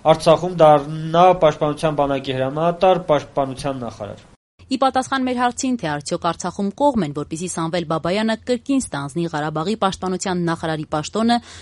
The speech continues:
Speaker 2: ընդդիմադիր պատգամավոր Հայկ Խանոմյանը նշեց, թե նման որոշում կայացնելու իրավասություն ունի Ղարաբաղի նախագահ Բակո Սահակյանը։ Իսկ թե արդյոք վերջինս կգնա նման նշանակման, Խանոմյանը չբացառեց։
Speaker 1: Առաջիկան ցույց կտա, կտեսնենք, տեսականորեն դա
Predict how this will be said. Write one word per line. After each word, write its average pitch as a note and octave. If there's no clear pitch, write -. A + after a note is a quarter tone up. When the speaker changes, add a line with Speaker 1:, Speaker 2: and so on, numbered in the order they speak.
Speaker 2:
ընդդիմադիր B3
պատգամավոր G3+
Հայկ F3+
Խանոմյանը F3
նշեց, G3
թե G#3+
նման E3
որոշում D#3
կայացնելու D#3
իրավասություն G#3
ունի G#3+
Ղարաբաղի A3
նախագահ G3
Բակո G#3+
Սահակյանը։ D3
Իսկ -
թե E3+
արդյոք E3
վերջինս D#3+
կգնա D3+
նման G#3+
նշանակման, G#3+
Խանոմյանը G3+
չբացառեց։ E3+
Speaker 1:
Առաջիկան G3
ցույց G3+
կտա, E3
կտեսնենք, E3+
տեսականորեն E3
դա D#3+